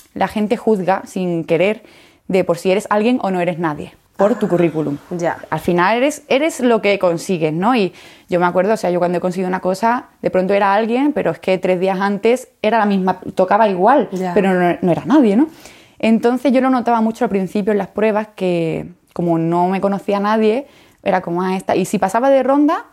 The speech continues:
Speaker 1: ya te miraban mal, "¿y esta de dónde ha salido? ¿Por qué pasa?", ¿sabes?
Speaker 2: Ya.
Speaker 1: Y yo, "Joder, ¿qué habré hecho yo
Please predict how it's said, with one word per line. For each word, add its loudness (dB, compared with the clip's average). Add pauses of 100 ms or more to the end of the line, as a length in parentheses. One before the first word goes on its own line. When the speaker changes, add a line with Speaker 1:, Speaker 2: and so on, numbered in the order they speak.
(200)
Speaker 1:
ya 0
te 2
miraban 2
mal, -2
"¿y -10
esta -6
de 0
dónde -2
ha -8
salido? -12 (100)
¿Por -8
qué -2
pasa?", -16
¿sabes? 4
Speaker 2:
Ya. -12
Speaker 1:
Y -12
yo, -10
"Joder, -6
¿qué -6
habré 0
hecho 0
yo 2